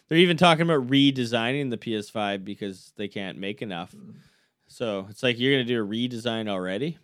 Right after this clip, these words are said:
but, uh, yeah. I could probably s-, we could probably still all scalp our P S fives and make, like, a good fucking chunk of change on 'em. You know, sell, sell it for two grand.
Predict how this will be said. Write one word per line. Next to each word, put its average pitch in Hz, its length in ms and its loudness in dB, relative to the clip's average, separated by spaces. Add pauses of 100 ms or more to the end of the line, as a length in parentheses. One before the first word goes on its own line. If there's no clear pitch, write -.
but, 87 340 -8
uh, 82 200 -8 (800)
yeah. 85 240 -10 (1080)
I 143 120 8
could 160 140 4
probably 180 280 8
s-, - 180 -2
we 170 100 2
could 165 140 2
probably 190 240 6
still 175 260 4
all 147 260 8
scalp 147 460 4
our 135 100 2
P 127 200 0
S 117 120 -2
fives 117 540 0
and 117 260 -16
make, 113 280 -6
like, 104 200 -4
a - 40 -20
good 104 240 -6
fucking 101 300 -8
chunk 101 260 -8
of 95 80 -12
change 104 340 -8
on 92 200 -8
'em. 92 100 -14 (1500)
You 107 80 -14
know, 104 220 -8 (160)
sell, 131 420 2
sell 143 280 4
it 123 80 -4
for - 80 -8
two 151 280 0
grand. 123 540 0